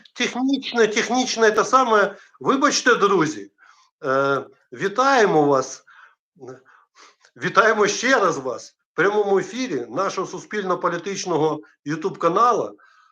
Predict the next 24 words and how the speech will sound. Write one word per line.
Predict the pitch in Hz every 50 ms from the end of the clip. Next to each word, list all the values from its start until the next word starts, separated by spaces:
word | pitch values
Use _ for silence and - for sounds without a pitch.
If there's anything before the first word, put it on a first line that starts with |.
| _ _ _ _ _ 139
е, | 131 123 117
Суганяк | - - 160 147 165 180 196 196 196 196
Олександр, | 196 180 170 160 - - 214 226 233 196 139 127 135
"Міфи | 160 180 165 - - 175
і | 170 147
дійсність". | 156 208 233 220 - - 127 - 294 - - _ _ _ _ _ _ _ _ _
І | 147 147 151 147
сьогодні | 147 - 180 170 165 202 214 214 208 190 175 165
разом | 180 185 175 151 170 170 147
зі | - 156 160
мною, | 160 170 196 220 226 208 165 131 117 107 - _ _ _ _ _ _ _ _ - 131
е, | 127 127 131
мій | 156 196 190 165
друг, | 139 151 170 196 220 220 208 214 - - _ _ _ _ _ _ _ _ _ 139
е, | 127 127 131
лідер, | 160 220 226 185 175 170 156 160 160
е, | 156 156 156 151 147 147
Шостинського | - - 214 208 208 - 190 165 151 - - 165 160 156 143 139 - - _ _ -
громадського | 123 127 160 175 185 185 180 - - 180 151
об'єднання | 147 151 175 180 156 165 165 160 160 156 151 147 - - - -
"Шостинський | - 175 180 180 - 170 156 147 156 170 156
актив | - - 170 156 131
громад", | - 147 156 170 196 214 226 202 202 - _ _ _ _ _ _ _ _ _ _ _ _ _ -
е, | 123 123 127 127 123 123 123 120